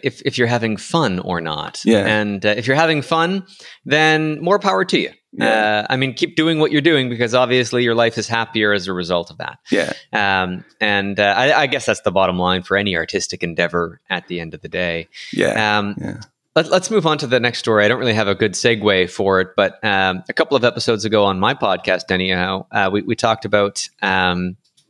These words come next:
Speaker 1: the, the N F T space
Speaker 2: Mm.
Speaker 1: and how it's really not a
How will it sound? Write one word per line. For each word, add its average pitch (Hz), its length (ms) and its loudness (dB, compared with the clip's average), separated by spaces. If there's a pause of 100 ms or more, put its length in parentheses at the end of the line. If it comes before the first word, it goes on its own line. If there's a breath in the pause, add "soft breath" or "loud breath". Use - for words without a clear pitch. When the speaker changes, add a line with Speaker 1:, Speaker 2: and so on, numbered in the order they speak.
(480)
Speaker 1:
the, 104 300 2
the 110 220 0
N 131 100 2
F 113 160 0
T 113 220 -2
space - 560 -6 (220 loud breath)
Speaker 2:
Mm. 101 260 2
Speaker 1:
and 165 100 2
how 175 240 4
it's - 400 -2 (200 loud breath)
really 254 320 2
not 123 580 2 (100)
a 110 220 0